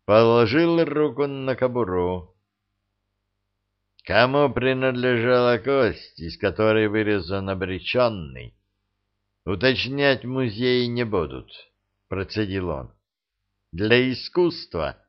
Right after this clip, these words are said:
это особого значения не имеет». Гардаш положил резец к двум другим, снова завернул их в бумагу и сунул в карман. В свою очередь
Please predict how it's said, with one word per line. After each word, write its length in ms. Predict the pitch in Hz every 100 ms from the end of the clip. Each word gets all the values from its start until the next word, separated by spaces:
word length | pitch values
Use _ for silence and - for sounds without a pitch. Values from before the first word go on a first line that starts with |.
| _ _ _ -
это 460 | 131 135 135 120
особого 760 | 110 104 107 - 117 110 107 98
значения 800 | 82 98 87 - 104 101 101 101
не 340 | 104 104 107
имеет». 480 | 107 110 98 73 - _ - _ _ _ _ _ _ _ _ _ _ _ _ _ _ _ _ _ _
Гардаш 560 | - 131 147 180 170 -
положил 520 | 123 123 123 110 151
резец 600 | 135 127 110 123 120 -
к 140 | 87 98
двум 360 | 107 120 120
другим, 720 | 104 104 95 76 92 95 98 87 _ _ _ _ _
снова 540 | - - 123 135 131 127
завернул 600 | 104 123 117 117 120 117
их 160 | 101
в 120 | 90
бумагу 580 | 95 107 107 104 104 98
и 100 | 101
сунул 500 | 92 - 156 143 139
в 100 | -
карман. 720 | - 107 101 82 71 69 69 - _ _ _ _ _ _
В 40 | -
свою 300 | 104 104 107
очередь 580 | 107 101 104 98 -